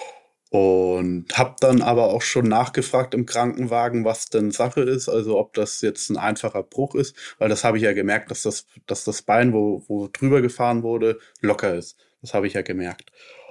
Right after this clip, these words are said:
Und hab dann halt auch so, so wie es halt ging in dem Zustand,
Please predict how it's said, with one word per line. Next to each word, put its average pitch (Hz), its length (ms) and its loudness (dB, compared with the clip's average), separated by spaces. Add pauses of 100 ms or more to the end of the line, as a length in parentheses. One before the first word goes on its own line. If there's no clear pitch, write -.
Und 98 140 -4
hab 110 160 -4
dann 104 220 2
halt 104 180 2
auch 98 160 0
so, 98 580 -2
so 107 220 -2
wie 110 80 2
es 117 160 0
halt 104 180 2
ging 123 160 4
in 135 140 4
dem 131 180 0
Zustand, 143 600 0